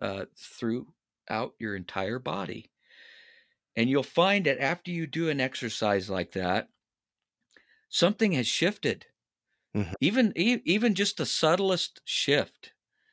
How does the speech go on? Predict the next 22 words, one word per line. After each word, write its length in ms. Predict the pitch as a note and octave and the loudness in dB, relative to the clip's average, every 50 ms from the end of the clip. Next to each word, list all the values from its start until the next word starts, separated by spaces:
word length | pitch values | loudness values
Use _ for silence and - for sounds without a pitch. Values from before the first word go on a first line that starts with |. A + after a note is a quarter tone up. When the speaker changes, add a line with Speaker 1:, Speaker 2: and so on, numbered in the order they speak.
| _ _ _ _ _ _ _ _ _ _ _ _ _ _ _ _ _ - | _ _ _ _ _ _ _ _ _ _ _ _ _ _ _ _ _ -4
Speaker 1:
And 140 | - B2+ A#2+ | 0 0 2
then 260 | C3 C#3 C#3+ C#3+ - - _ _ _ _ _ _ _ _ _ _ _ _ _ _ - | 4 2 2 2 0 -6 _ _ _ _ _ _ _ _ _ _ _ _ _ _ -6
you 140 | C#3 C3+ C3+ | -4 -4 -4
can 240 | - C#3+ C3+ C3 - - - - | -2 -4 -6 -6 -6 -12 -16 -4
go 180 | A#2 C3+ B2+ A#2+ | 2 2 2 2
deeper 640 | A2+ - - C3+ C#3 C#3 C3+ - C3+ C3 B2+ B2 - | 2 0 0 2 2 2 2 0 0 2 2 0 0
and 220 | - A2 A2 G#2+ A2 | 0 0 0 0 0
deeper. 580 | - B2+ C3+ B2+ - - G2+ F2 E2+ D#2+ - - _ _ _ - | 2 2 2 2 2 2 0 0 0 -2 -4 -10 _ _ _ -8
Uh, 300 | A2 G#2+ G2+ G2 F#2+ F#2+ - | -8 -6 -6 -6 -6 -8 -8
when 180 | - A2+ A2 G#2+ | -6 -4 -2 -2
you 80 | G#2+ G#2 | -2 0
get 180 | - C3 C3 | -2 0 0
into 220 | C#3+ C#3+ C3+ C3 A#2+ | 0 0 0 0 0
meditation, 840 | B2 A#2+ A#2 A#2 A2 - - B2+ A#2 A#2 A#2 - B2 A#2 A#2 A#2 - _ _ _ - - - - - - - _ _ _ - | 2 2 2 2 0 -2 0 0 0 0 -2 -6 -6 -6 -6 -6 -8 _ _ _ -20 -20 -20 -20 -20 -20 -20 _ _ _ -2
it's 180 | B2+ G#2+ - - | -2 -2 -2 -2
good 240 | - D3+ E3 F3+ D#3+ | 0 2 2 2 2
to 60 | C#3+ | -2
close 340 | - - C#3+ C3 B2+ A#2 - | -2 2 4 4 4 4 2
the 160 | B2 A2+ G#2 | 2 2 2
eyes 240 | F#2+ G2+ C3 C#3+ - | 4 2 2 0 -2
because 460 | - C3 A#2+ - C#3+ C3+ C3 B2+ C3+ | -6 -6 -4 -2 -2 -2 -2 0 -2
you're, 160 | C3+ B2+ A#2 | -2 -4 -4